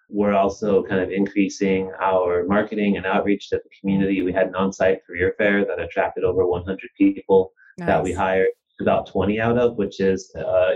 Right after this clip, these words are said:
Speaker 1: if anyone's ever done job fairs, hiring twenty percent of people that show up is unbelievable because a lot of people just come just to check it out. <laughs> So
Speaker 2: Mm-hmm.
Speaker 1: hiring twenty people out of that is unbelievable, very successful. The other thing that we're really trying to do is when we bring people in for interviews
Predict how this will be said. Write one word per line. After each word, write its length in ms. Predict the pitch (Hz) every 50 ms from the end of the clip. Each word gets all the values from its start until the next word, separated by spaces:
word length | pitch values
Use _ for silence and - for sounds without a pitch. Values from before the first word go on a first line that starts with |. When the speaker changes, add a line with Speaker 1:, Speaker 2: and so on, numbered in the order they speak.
| -
Speaker 1:
if 80 | - - -
anyone's 340 | 104 104 104 101 101 92 -
ever 140 | 98 95 98
done 180 | 98 92 90 -
job 240 | - 90 92 92 -
fairs, 220 | - 98 92 85 - -
hiring 240 | 101 101 95 90 - - -
twenty 200 | - 101 98 98
percent 220 | - - - 92 -
of 60 | -
people 180 | 92 92 95
that 120 | 95 95 -
show 220 | - - 90 90
up 80 | 92 - 80
is 100 | - -
unbelievable 640 | 92 90 87 82 82 82 95 101 110 110 110 110 - _ _ _ _ _ _
because 260 | - 101 - 110 95
a 60 | 92 92
lot 140 | 92 98
of 80 | 95 95
people 200 | 110 98 98 95
just 160 | 90 - -
come 140 | 104 92 87
just 140 | - - -
to 60 | -
check 200 | - 92 85 -
it 80 | 85 87
out. 160 | - - - - -
<laughs> 100 | - - -
So 60 | 196 180 185 190 165 - -
Speaker 2:
Mm-hmm. 260 | 220 202 202 208 233 233 233 _ _ - - - - - - -
Speaker 1:
hiring 260 | 135 135 127 117 -
twenty 180 | 117 107 104 101
people 380 | 107 104 101 - 95 92 92
out 200 | - 92 95 95
of 60 | 95
that 160 | 95 90 - -
is 140 | 85 -
unbelievable, 580 | - - 117 104 95 82 82 - - - 80 - -
very 180 | 107 107 104
successful. 640 | 101 - - - - 87 82 - - - - 85 - - - - _ _ _ _ _ _
The 80 | 101 104
other 200 | 117 123 113 -
thing 240 | 117 107 107 101
that 120 | 101 92 87
we're 120 | 90 92
really 240 | 101 104 107 104 101
trying 300 | - 101 92 92 92 90
to 80 | 87 -
do 240 | 95 92 92 92
is 140 | 92 92 -
when 120 | 101 104 101
we 80 | 98
bring 240 | - 104 104 107 107
people 300 | - 120 117 107 98 95
in 180 | 92 95 101 101
for 100 | - -
interviews 720 | 87 87 92 98 104 113 117 120 120 120 120 - - _